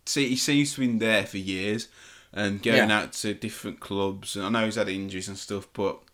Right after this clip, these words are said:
Speaker 1: he's had so many loan spells. I just, I, I, you know, you, f-, you forget he's there. Same with, same with Bright, really. I think Bright wa-, was a talent, it's,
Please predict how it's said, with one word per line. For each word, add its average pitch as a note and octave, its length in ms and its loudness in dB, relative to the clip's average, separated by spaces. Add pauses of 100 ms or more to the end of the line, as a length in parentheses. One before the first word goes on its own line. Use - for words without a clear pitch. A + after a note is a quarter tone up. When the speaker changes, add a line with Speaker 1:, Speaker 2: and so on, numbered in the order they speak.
(440)
Speaker 1:
he's A2 100 -6
had A2+ 100 -2
so C#3 260 4
many A#2 180 4
loan G#2+ 320 2
spells. F#2+ 600 -4 (540)
I G#2 140 -8
just, - 380 -6 (100)
I, - 80 -10 (380)
I, G#2 160 0
you G2+ 100 -2
know, F#2 60 -4
you, F#2 120 -4
f-, - 140 -12
you G2+ 220 -8
forget A2 320 -4
he's G2+ 180 -4
there. G2+ 240 0
Same B2+ 300 0
with, B2+ 140 -2 (380)
same B2+ 240 4
with B2 120 2
Bright, A2+ 300 2
really. G2+ 440 4 (240)
I - 60 -6
think C#3 240 2 (680)
Bright C3+ 460 4
wa-, A#2+ 300 -2
was A#2+ 360 2
a A#2+ 60 -6
talent, A2+ 500 -4 (920)
it's, G#2+ 260 0